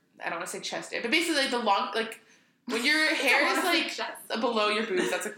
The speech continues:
Speaker 1: long.
Speaker 2: Yeah.
Speaker 1: And then, like, right now,
Speaker 2: Mine
Speaker 1: my
Speaker 2: was
Speaker 1: hair is, like,
Speaker 2: basically
Speaker 1: collarbone, basically, and it
Speaker 2: boob
Speaker 1: feels
Speaker 2: length.
Speaker 1: Yeah, yeah, yours is good.
Speaker 2: Isn't the first shower after you get a haircut amazing? 'Cause
Speaker 1: Yes.
Speaker 2: you're like, "Oh my God, it's so
Speaker 1: Yeah.
Speaker 2: short."
Speaker 1: No, so that was a fuck yeah moment. I was like,
Speaker 2: Fuck yeah.
Speaker 1: "I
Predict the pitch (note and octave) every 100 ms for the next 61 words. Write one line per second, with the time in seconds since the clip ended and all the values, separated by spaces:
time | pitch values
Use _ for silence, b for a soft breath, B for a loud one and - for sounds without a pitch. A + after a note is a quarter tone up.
0 | F3+ E3+ D3+ D#3 F3 G#3 B3 G3 F3+ F3+
1 | G3+ G#3+ B3+ B3+ B3 A3 A#3 C4 C#4+ D#4
2 | C4 D#4 E4 C4 D#4+ C4+ G3+ G3 G3 E3
3 | E3+ F3 F3 - E3+ E3+ F#3 - F3 F3
4 | E3+ F#3 G4 F4 G3 A3 A#3+ C4+ C#4+ -
5 | - F#4+ F4+ G#4 - A3 G#3+ - F3 F3
6 | F#3+ F#3 - G#3 F3+ F#3 - G3 G3 F#3
7 | F3+ F#3+ F#3+ A#2 - G3 G3 F#3+ C#4+ D#4
8 | F4+ - - F3 G3 C#3 - - - -
9 | B B D4+ C#4 G#3 A3+ G#4+ E4+ - G3
10 | G3 F3+ E3 E3+ F3 F3 F3+ F3 E3+ E3+
11 | B3+ B3 - G#3+ G#3 G#3 G#3 F#3 F#3+